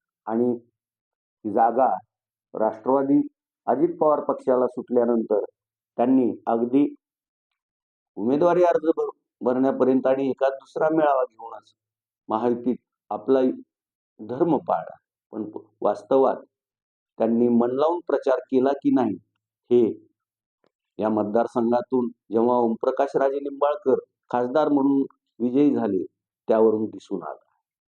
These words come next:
आता सावंत यांना ज्यावेळेस पक्षफुटीच्या कामात ते मग्न होते त्यावेळी त्यांच्या म-, त्यांच्याबरोबर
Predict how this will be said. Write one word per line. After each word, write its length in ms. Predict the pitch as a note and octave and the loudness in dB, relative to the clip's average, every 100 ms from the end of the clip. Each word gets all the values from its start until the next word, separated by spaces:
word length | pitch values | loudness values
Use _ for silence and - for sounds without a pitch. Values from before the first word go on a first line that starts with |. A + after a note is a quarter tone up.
| _ _ _ | _ _ _
आता 420 | A2+ A#2+ C#3 - - _ _ _ _ _ _ _ _ - | -6 -2 -2 -2 -10 _ _ _ _ _ _ _ _ -2
सावंत 360 | G#2+ B2+ C#3 | 0 2 2
यांना 380 | D3 C#3 C#3+ A#2+ - _ _ _ _ _ _ _ _ F2+ | 2 2 2 0 -8 _ _ _ _ _ _ _ _ -2
ज्यावेळेस 340 | A2+ B2+ C3+ - - | 0 2 2 0 -4
पक्षफुटीच्या 800 | B2 - C3+ B2 C#3 C3+ C#3 C3 - | -4 -2 -4 -2 -2 0 0 -2 -2
कामात 260 | B2 C3+ | -2 0
ते 180 | C3+ C3+ | 0 0
मग्न 300 | B2+ C3 C3+ | 2 2 2
होते 360 | C#3+ C#3+ - - - _ _ _ _ - | 0 0 0 0 -2 _ _ _ _ 0
त्यावेळी 400 | A#2+ C3+ C#3 A#2+ - _ _ _ _ _ _ _ _ _ _ _ _ _ _ | 2 4 2 0 -6 _ _ _ _ _ _ _ _ _ _ _ _ _ _
त्यांच्या 320 | A2 A2+ B2+ | -4 0 2
म-, 120 | C#3+ C#3 - _ _ | 2 0 -4 _ _
त्यांच्याबरोबर 640 | B2 B2+ D3 D3 D3 D3 | 0 2 2 4 4 2